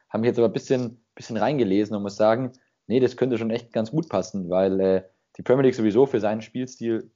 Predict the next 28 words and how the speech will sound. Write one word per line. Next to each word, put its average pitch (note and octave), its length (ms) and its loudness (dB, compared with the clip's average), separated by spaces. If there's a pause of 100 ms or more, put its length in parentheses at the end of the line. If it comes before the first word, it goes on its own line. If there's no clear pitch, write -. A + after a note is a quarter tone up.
(100)
prädestiniert A#2 500 -2
ist, D#3 300 -8 (500)
sag B2 120 -2
ich C3 60 -8
mal, C#3 200 0
und A2 180 -2
Chel-, A2 440 -2
Chelsea A#2 380 0
auch A#2+ 60 -2
mit A2+ 120 -6
seiner G#2 200 -4
Ausrichtung A2+ 380 -4
mit G#2 120 -4
vielen A#2+ 220 -2
jungen A2 220 -2
Spielern A#2 420 -2
wie F#2 260 -6 (300)
einem G2 140 -4
Mason G#2 360 -2
Mount, G2 560 0
einem G2 100 -6
Ruben G#2 200 2
Loftus-Cheek, G#2 760 -2
einem F#2+ 120 -8
Tammy A2 280 0
Abraham G#2 340 2
im G2+ 80 -8
Sturm, G#2+ 320 0